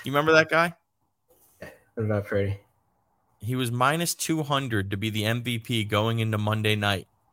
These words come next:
Speaker 1: Right after the game, he was nineteen to one. We've never seen a swing
Speaker 2: <laughs>
Speaker 1: in a line like that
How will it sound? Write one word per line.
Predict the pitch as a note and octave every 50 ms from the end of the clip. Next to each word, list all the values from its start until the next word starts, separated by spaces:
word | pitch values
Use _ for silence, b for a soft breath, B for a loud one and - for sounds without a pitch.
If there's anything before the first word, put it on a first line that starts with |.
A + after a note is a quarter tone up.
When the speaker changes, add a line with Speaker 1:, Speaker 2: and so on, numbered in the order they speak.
| _ _ _ _ _ _ _ _ _ -
Speaker 1:
Right | G#2+ G#2 A2 B2 B2+
after | C3 C3 C#3 - - C#3
the | A#2+ A2
game, | G#2 G#2 A2 A2+ A#2+ B2 A#2+
he | A2+ A2+ A2
was | G2 F#2+ G2+ G2+
nineteen | G2+ G2 G2+ G#2 A2 A2+ A2+ A2 - - A2+ A2 G#2+ G2+
to | G#2 G2
one. | F#2 F#2+ F#2+ F#2 F#2 G2+ F#2 F2+
We've | G#2 G2+ G2+ G#2
never | G2+ G2+ G2+ G#2 A2 A2+ A#2+ C#3 C3+ A#2
seen | - - - A#2+ A#2+ A#2+ A#2
a | A2 G#2
swing | - - F4+ - A2 A2+ A2+ G#2+ G2 F#2+ F#2+ F#2 G3
Speaker 2:
<laughs> | - -
Speaker 1:
in | G#2
a | G2+ G2
line | G2+ G2+ G#2 G2+ G2+ G#2 G#2 G2+ G2+
like | G2 G2+ G2 G2
that | - G2 G2 G2 G2 -